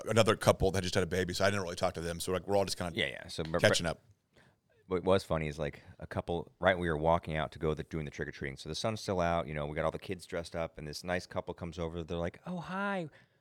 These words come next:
Speaker 2: Hi, it's so nice to meet you. We're, we're your neighbors." And they're talking to me. Um, it's like, "Hi, I'm John, and this is my wife, Guinevere."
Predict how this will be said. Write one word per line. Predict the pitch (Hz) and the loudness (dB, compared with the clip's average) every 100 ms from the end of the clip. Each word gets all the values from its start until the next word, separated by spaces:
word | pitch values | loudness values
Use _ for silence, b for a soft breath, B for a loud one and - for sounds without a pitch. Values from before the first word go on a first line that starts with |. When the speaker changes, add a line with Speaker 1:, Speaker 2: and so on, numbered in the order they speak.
| b - | b -14
Speaker 2:
Hi, | 175 | -12
it's | - - | -10 -6
so | 170 | 0
nice | 156 151 | 0 0
to | 160 | -2
meet | 170 - | -2 -2
you. | 156 | -4
We're, | 147 147 | -6 -6
we're | 151 | -4
your | 156 147 | -4 -4
neighbors." | 147 160 147 104 87 | -2 0 2 0 0
And | 80 | -2
they're | 85 | -2
talking | 90 82 78 | 0 0 0
to | |
me. | 76 82 71 - _ _ _ _ _ _ - 104 | 0 0 -2 -10 _ _ _ _ _ _ -14 -4
Um, | 101 90 | 0 2
it's | 87 107 | 0 -4
like, | 104 | -6
"Hi, | 147 170 | -6 -6
I'm | 151 | -6
John, | 135 123 117 117 127 b b b 117 | -2 0 0 0 -4 b b b -6
and | 107 | -4
this | 110 | -4
is | 120 | -4
my | 120 | -6
wife, | 113 110 113 | -2 -4 -4
Guinevere." | - 107 104 101 95 107 | -2 0 0 0 -2 -4